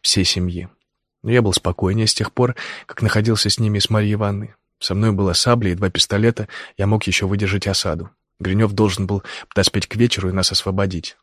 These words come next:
Я сообщил всё это моим родителям и успел успокоить матушку.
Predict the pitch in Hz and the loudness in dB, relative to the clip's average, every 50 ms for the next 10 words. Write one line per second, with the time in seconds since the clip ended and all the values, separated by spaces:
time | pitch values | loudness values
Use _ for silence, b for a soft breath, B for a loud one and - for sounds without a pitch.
0 | _ _ _ _ - - - - - 104 95 - - - 117 110 107 - - - | _ _ _ _ -6 -2 0 2 2 2 2 2 2 2 2 2 0 0 0 0
1 | 107 95 - 101 95 95 95 90 85 85 90 107 120 - 113 101 95 B B B | 0 -2 -2 -2 -2 -2 -2 0 -2 -2 0 0 -2 -2 -2 -4 -4 B B B
2 | B B B B B B - 87 87 - - 117 107 104 - - - - 101 - | B B B B B B -6 -6 -4 -2 -2 -2 -2 -2 -4 -6 -6 -6 -6 -2
3 | - 101 95 - - 95 90 76 - - - - - - | -2 -2 -2 -2 -4 -6 -6 -6 -6 -10 -14 -14 -16 -18